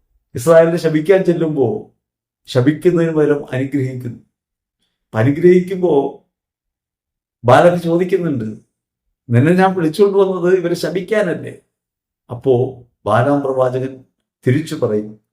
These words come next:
"കർത്താവ് അനുഗ്രഹിച്ചവരെ ശപിക്കാൻ ഞാൻ ആരാണ്?" അപ്പൊ ദൈവത്താൽ അനുഗ്രഹിക്കപ്പെട്ടവരാണെന്ന ബോധ്യമാണ് നമുക്കുണ്ടാകേണ്ടത്.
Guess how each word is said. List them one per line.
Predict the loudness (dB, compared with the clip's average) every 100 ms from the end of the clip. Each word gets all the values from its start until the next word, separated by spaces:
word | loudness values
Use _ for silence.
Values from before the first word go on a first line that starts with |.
| _ _ _ -2
"കർത്താവ് | -2 -2 -2 0
അനുഗ്രഹിച്ചവരെ | -2 -2 -4 -2 -2 -2 -6 -8
ശപിക്കാൻ | -6 -4 -4 -4 -6
ഞാൻ | -6 -8
ആരാണ്?" | -10 -12 -14 -16
അപ്പൊ | _ _ -2
ദൈവത്താൽ | 4 4 4 4 4 6 4
അനുഗ്രഹിക്കപ്പെട്ടവരാണെന്ന | 2 4 4 4 -2 -2 -2 0 0 0 -4 -6
ബോധ്യമാണ് | -4 -4 -4 -6 -6
നമുക്കുണ്ടാകേണ്ടത്. | -6 -8 -8 -4 -2 -4 -4 -2 0 -2 -6